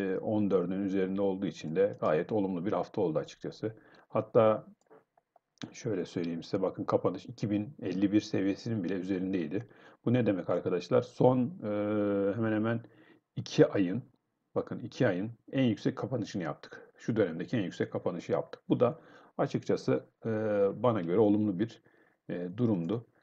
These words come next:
Geçen hafta da söylemiştim zaten ben olumlu olmaya devam ediyorum diye. Şimdilik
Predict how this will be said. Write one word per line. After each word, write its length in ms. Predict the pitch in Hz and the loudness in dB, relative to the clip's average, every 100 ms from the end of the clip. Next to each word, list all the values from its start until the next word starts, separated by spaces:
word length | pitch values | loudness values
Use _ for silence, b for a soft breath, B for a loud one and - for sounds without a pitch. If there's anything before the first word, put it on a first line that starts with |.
| _ | _
Geçen 260 | - 113 120 | -2 0 0
hafta 480 | 110 - 120 98 110 | -2 4 4 4 2
da 100 | 95 | 0
söylemiştim 560 | - 87 82 78 87 | 0 -4 -6 -8 -4
zaten 360 | 82 78 90 95 | 0 0 -2 -4
ben 100 | 101 | -2
olumlu 360 | 123 104 104 | 0 0 2
olmaya 300 | 98 92 95 | 2 0 0
devam 280 | 90 90 92 | 0 0 0
ediyorum 440 | 85 80 78 78 76 | -2 -4 -4 -4 -4
diye. 260 | 80 117 _ - - - - _ _ _ _ _ - - - 117 | -4 -4 _ -20 -20 -20 -20 _ _ _ _ _ -20 -20 -16 -4
Şimdilik 520 | 120 117 110 110 | 2 4 4 -2